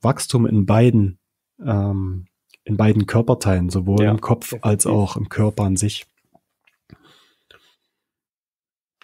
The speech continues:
Speaker 1: Okay. Du, nimm uns doch mal kurz so in deine Vision mit Cem. Wie sieht die Zukunft bei dir aus und wo steht das Movement Training,
Speaker 2: Mhm.
Speaker 1: sag ich mal, so in drei Jahren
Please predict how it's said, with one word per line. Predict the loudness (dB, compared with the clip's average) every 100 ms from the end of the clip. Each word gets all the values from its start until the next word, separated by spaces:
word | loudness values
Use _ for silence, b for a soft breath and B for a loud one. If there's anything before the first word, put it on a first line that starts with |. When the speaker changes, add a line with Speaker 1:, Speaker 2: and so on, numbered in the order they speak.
| _ -18
Speaker 1:
Okay. | -14 -10 -10 -10 _ -20 B B B B B
Du, | 0
nimm | 4 4
uns | 2
doch | 0 2
mal | 0
kurz | 2 0 0 0
so | 2 2 2
in | 0 0
deine | 2 2 0 0
Vision | 0 0 0 2
mit | 0 -2 -4 -14 -6
Cem. | -2 0 0 -2 -4
Wie |
sieht | -4 -4 -2
die |
Zukunft | -2 -2 0 0 -2
bei | -2 -2 -2 -6 0
dir | 2 2
aus | 0 2 2 0
und | -2 -2 -2
wo | -2
steht | -2 -2 0
das | 0
Movement | 0 -2 -2 -4 -4 _ _ _ -6
Training, | 0 2 2
Speaker 2:
Mhm. | 0
Speaker 1:
sag | 0
ich | 0
mal, | 0 0
so | 0
in | -2 -2 -2 -4 -6
drei | -6 0
Jahren | 2 2 0 -2 -4